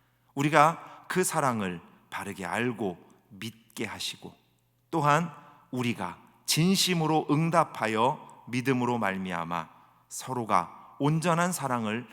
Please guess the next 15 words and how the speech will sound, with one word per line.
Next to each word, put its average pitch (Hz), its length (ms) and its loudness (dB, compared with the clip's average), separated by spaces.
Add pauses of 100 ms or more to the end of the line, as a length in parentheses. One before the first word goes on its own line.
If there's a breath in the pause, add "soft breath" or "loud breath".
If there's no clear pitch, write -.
(160 loud breath)
이루어가는 101 680 -2 (340 soft breath)
아름다운 110 680 -2
교제 135 320 0
가운데 117 400 0
거할 107 380 -6
수 - 180 -8
있도록 117 580 -6 (260 loud breath)
은혜를 92 360 -8
베풀어 90 600 -8
주시옵소서. 98 840 -4 (640 soft breath)
우리는 151 340 6
어둠 170 280 8
가운데 170 360 10
있었던 131 520 0
죄인입니다. 107 720 -4